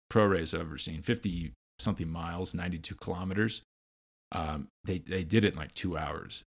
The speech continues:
So that's crazy. That's like a group ride you do after work. But Roglic,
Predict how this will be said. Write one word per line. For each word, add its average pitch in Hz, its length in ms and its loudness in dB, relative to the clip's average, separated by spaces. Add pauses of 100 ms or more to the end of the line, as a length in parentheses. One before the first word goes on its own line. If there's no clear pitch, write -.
(180)
So 85 420 -4 (540)
that's 113 160 0
crazy. 101 560 0
That's 90 180 -4
like 90 140 -2
a 80 40 -4
group 90 320 -2
ride 78 200 -4
you 71 60 -6
do 85 140 -4
after 78 200 -8
work. 80 340 -6 (200)
But 98 280 4 (680)
Roglic, 127 440 6